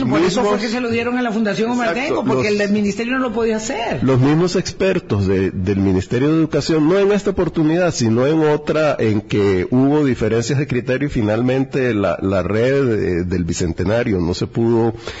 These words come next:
Speaker 2: ejecutar por objeciones de la Contraloría, dijeron que ellos no tenían la capacidad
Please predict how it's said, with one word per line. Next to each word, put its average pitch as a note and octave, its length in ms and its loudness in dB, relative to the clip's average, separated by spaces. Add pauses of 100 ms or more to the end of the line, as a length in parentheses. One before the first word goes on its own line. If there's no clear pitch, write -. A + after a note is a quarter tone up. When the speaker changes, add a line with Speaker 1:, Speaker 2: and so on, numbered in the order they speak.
(220)
Speaker 2:
ejecutar A2 720 0
por F#2 140 -2
objeciones F2+ 520 0
de A2+ 80 0
la G#2 120 -2
Contraloría, A2+ 720 0 (400)
dijeron A#2 400 2
que D#3+ 100 0
ellos D3+ 180 4
no C#3 220 2
tenían D#3 480 2
la G#2 80 0
capacidad E2 680 -2